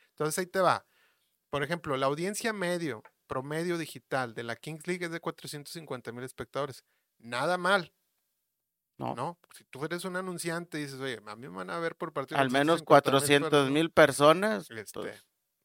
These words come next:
Speaker 1: ¿no?
Speaker 2: imagínate.
Speaker 1: Ah, bien. Dices, bueno,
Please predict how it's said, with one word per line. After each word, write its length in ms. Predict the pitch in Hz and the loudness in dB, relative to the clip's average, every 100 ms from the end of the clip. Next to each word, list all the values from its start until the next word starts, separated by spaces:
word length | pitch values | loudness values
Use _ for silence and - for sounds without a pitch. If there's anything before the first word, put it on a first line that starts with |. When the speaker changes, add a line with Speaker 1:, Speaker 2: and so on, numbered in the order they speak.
| _ | _
Speaker 1:
¿no? 60 | - | -10
Speaker 2:
imagínate. 600 | 117 120 139 170 - 185 | -8 -6 -4 -4 -4 -8
Speaker 1:
Ah, 160 | - 117 | -8 -10
bien. 320 | 117 98 98 _ _ _ _ _ | -10 -12 -18 _ _ _ _ _
Dices, 320 | 131 131 120 | -8 -8 -8
bueno, 300 | 117 139 110 | -4 -4 -6